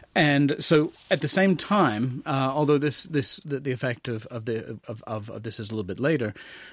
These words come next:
it needs to be remembered that, uh, the Atlantic is coming into play, that the Portuguese, who have been trying to short circuit, to get around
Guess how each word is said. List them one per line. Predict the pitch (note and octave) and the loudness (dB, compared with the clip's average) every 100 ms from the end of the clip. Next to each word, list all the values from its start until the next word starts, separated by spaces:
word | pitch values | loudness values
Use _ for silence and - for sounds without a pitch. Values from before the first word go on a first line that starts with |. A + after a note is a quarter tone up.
| _ _ | _ _
it | C#3 D#3+ | -4 2
needs | D#3+ D#3 | 2 0
to | C#3+ | 2
be | C#3+ | 4
remembered | C3+ C#3+ C#3 C3+ C#3 | 6 4 4 0 -2
that, | F3 C3+ C3 - - | -4 -2 -2 -6 -4
uh, | C#3+ B2+ B2 B2 B2 D3+ | -2 0 0 0 -2 -2
the | C#3 | 0
Atlantic | B2 C#3 D3 - - - - | 2 2 0 -2 -10 -10 -6
is | - | -4
coming | B2 G#2+ G#2 | -2 -2 -2
into | G2 - | -4 -10
play, | - F#2 D2 - - | -6 -6 -6 -12 -8
that | A#2 | -8
the | G#2 | -4
Portuguese, | D3 C#3+ - A#2 A#2 A#2 A#2 A#2 | 0 0 0 -2 0 0 -2 -6
who | C3+ | -4
have | B2 | -2
been | A2 A#2 | -2 -4
trying | - A#2+ A#2+ A#2 | -4 -4 -2 -4
to | - | -4
short | A#2 - C3 - | -2 0 0 -2
circuit, | - C3 B2 G2 - - - - - | -2 -2 0 -4 -4 -14 -18 -18 -8
to | C3 | -2
get | D3 | 0
around | B2+ B2 C#3 C#3+ C3 A2 A2 | 0 0 2 2 2 0 -2